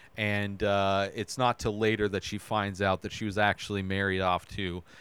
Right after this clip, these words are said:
a much older man. And she was a very young girl. So that,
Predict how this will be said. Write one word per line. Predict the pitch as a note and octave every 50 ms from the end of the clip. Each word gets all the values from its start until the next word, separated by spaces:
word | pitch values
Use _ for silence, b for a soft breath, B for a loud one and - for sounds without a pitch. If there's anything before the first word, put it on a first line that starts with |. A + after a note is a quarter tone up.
| B B B G#2+
a |
much | G#2 A2 A2+ G#2 - -
older | A2 G2+ G2+ F#2 F#2
man. | F2 F2 D#2+ D#2 D#2
And | D#2 D#2
she | - -
was | G#2+ G2 F2+
a | F#2
very | F2 G#2 G#2 G#2 G2 G2
young | F#2 F2 F#2+ G#2+ G#2 G2+ F#2+ F#2
girl. | F#2 F#2 F2+ E2+ D#2 - -
So | - - C#3+
that, | C3+ E3+ F3+ D#3 - -